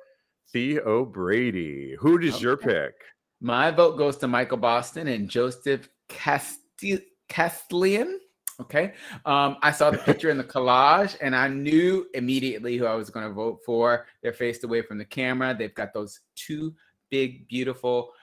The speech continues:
Speaker 2: peaches in the frame, and they're both, and then they looking, they're looking at you into the camera, like, "What do you wanna do?" And I know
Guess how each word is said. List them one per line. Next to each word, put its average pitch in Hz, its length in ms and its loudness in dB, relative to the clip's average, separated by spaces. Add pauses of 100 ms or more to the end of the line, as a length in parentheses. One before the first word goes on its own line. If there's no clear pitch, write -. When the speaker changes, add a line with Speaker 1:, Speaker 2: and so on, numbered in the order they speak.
(920)
Speaker 2:
peaches 160 640 -2 (200)
in 139 360 2
the 120 140 2
frame, 143 840 -2
and 113 380 -4
they're 110 80 -8
both, 107 480 -4
and 117 160 -4
then 113 100 -6
they 107 120 -8
looking, 117 520 -6
they're 120 200 0
looking 120 360 -4
at 117 200 -6
you 120 300 -2
into 117 260 -8
the 104 80 -4
camera, 123 580 -2
like, 107 320 -4
"What 117 80 0
do 117 60 -4
you 113 80 -4
wanna 107 240 -6
do?" 147 280 0
And 104 100 -6
I 104 60 -4
know 104 280 -6